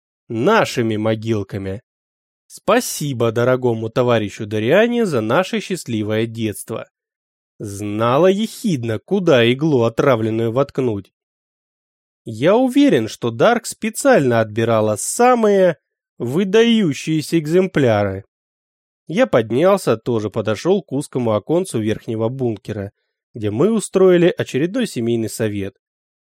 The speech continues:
Убивает сразу двух зайцев. Во-первых, формирует запасную гвардию. Во-вторых,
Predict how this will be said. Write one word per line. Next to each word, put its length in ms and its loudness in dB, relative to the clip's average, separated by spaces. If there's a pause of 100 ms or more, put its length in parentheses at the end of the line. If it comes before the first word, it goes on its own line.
(420)
Убивает 560 2
сразу 360 2
двух 220 2
зайцев. 580 0 (640)
Во-первых, 840 2
формирует 600 2
запасную 580 0
гвардию. 680 0 (280)
Во-вторых, 800 2